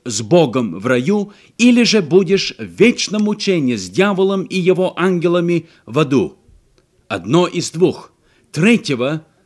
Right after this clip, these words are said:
состояния нет. Одно думать об ужасах вечного мучения, но совершенно другое — знать, что, быть может, после этой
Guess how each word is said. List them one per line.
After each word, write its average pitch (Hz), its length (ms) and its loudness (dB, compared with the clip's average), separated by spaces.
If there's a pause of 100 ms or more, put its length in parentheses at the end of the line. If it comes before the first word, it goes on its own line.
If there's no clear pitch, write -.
состояния 151 760 -4
нет. 113 360 -4 (920)
Одно 202 340 2
думать 147 560 -2
об 131 200 -6 (160)
ужасах 131 760 -2
вечного 196 580 0
мучения, 160 540 -2
но 143 160 2
совершенно 214 600 -2
другое — 170 480 -2
знать, 175 540 -4
что, - 260 0
быть 165 360 2
может, 220 480 -2
после 190 400 -2
этой 202 500 -2